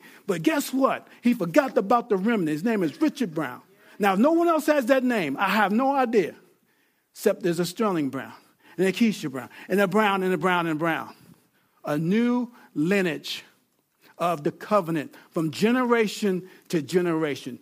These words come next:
It didn't stop. If you come out of a mess, or you in the middle of one,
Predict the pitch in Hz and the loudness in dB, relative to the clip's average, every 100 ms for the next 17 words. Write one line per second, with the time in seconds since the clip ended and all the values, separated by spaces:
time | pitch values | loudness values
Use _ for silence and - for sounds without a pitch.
0 | - 151 165 196 190 - - 254 196 - | -12 -4 2 2 2 -4 0 2 2 0
1 | - - _ _ _ _ _ 175 202 - | -12 -20 _ _ _ _ _ -2 -2 -2
2 | 214 208 185 190 208 160 - - - - | 2 2 2 0 0 -2 -6 -12 -16 -20
3 | - 170 254 226 180 214 247 247 254 262 | -2 2 4 2 2 2 2 0 0 0
4 | 262 240 | -2 -4